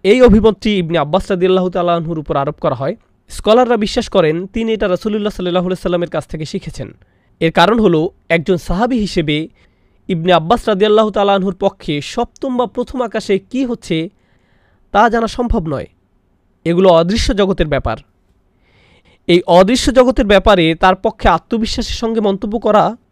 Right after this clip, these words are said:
একমাত্র তখনই সম্ভব যখন তিনি এগুলো রাসূলুল্লাহ সাল্লাল্লাহু আলাইহি সাল্লাম থেকে জেনে থাকবেন। অন্যথায় তিনি অদৃশ্য জগৎ সম্পর্কে এরকম মন্তব্য করার দুঃসাহস দেখাতেন না।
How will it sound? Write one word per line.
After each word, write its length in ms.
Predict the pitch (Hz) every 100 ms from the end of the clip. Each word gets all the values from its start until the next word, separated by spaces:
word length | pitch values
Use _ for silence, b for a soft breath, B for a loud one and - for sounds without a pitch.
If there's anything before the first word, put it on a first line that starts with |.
| _
একমাত্র 460 | 160 - 220 220 233
তখনই 380 | 180 - 254
সম্ভব 560 | 254 208 170 160 165 180
যখন 280 | 170 180 214
তিনি 180 | 214 202
এগুলো 320 | 185 190 226
রাসূলুল্লাহ 440 | 190 208 202 196
সাল্লাল্লাহু 360 | 196 175 175 185
আলাইহি 160 | 190 -
সাল্লাম 180 | 175
থেকে 200 | 156 160
জেনে 200 | 151 165
থাকবেন। 360 | - 135 135 - - _ _ _ _ _ -
অন্যথায় 460 | 196 240 - 269
তিনি 180 | 262 247
অদৃশ্য 440 | 202 180 214 247
জগৎ 220 | 226 214 214
সম্পর্কে 640 | 208 180 190 - 156 160
এরকম 280 | 170 180 180
মন্তব্য 380 | 165 160 185 190
করার 200 | 196 170
দুঃসাহস 400 | 190 - 220 185
দেখাতেন 340 | 220 - 165
না। 180 | 131